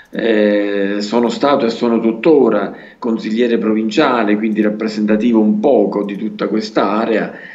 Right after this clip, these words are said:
Ebbene, eh, amandola questo territorio,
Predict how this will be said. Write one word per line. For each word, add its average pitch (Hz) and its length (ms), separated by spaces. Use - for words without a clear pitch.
Ebbene, 107 580
eh, 67 800
amandola 101 720
questo 104 340
territorio, 104 880